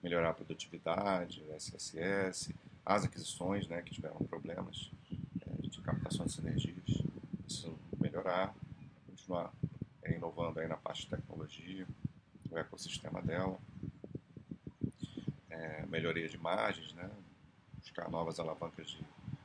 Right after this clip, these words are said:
de crescimento, é, essa parte de, de serviços, né, veterinários e banho e tosse, que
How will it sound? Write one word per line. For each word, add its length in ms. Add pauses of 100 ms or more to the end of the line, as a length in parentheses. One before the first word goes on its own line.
(120)
de 100
crescimento, 840 (260)
é, 220 (120)
essa 200
parte 300
de, 80 (240)
de 100
serviços, 680
né, 140
veterinários 800
e 20
banho 220
e 80
tosse, 240 (580)
que 160